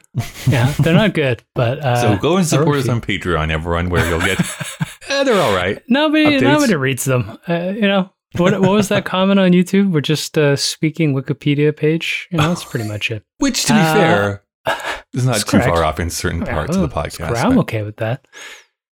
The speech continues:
Speaker 2: I, I, you know, these comments expect that we have pride and self-respect. <laughs>
Speaker 1: Why hasn't someone taken time out of their life to write a detailed making of, of Airplane Two, the sequel? That's what I'm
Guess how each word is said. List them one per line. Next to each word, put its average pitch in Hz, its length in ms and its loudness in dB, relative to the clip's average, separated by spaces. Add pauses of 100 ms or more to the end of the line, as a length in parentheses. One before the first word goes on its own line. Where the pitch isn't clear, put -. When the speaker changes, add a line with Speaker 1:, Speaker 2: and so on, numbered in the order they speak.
(120)
Speaker 2:
I, 247 200 -2
I, 190 400 -4
you 170 160 0
know, 185 260 2 (240)
these 151 180 0
comments 196 400 2
expect - 500 -4
that 135 120 0
we 127 100 0
have 123 300 -2 (260)
pride 135 480 -2
and 120 160 -4
self-respect. - 840 -2 (440)
<laughs> - 500 -12
Speaker 1:
Why 208 280 2
hasn't 147 480 0 (200)
someone 120 520 -2
taken 123 540 -2
time 117 440 -2
out 107 180 -2
of 104 120 -2
their 95 200 0
life 85 440 -2
to 101 140 -4
write 92 240 0
a 98 120 -6
detailed 104 760 -2
making 95 420 0
of, 80 220 -2
of 80 160 -4
Airplane 87 520 -2
Two, 80 340 -4
the 76 120 -2
sequel? 78 640 -6 (420)
That's 131 180 -4
what 104 140 -2
I'm 165 80 -2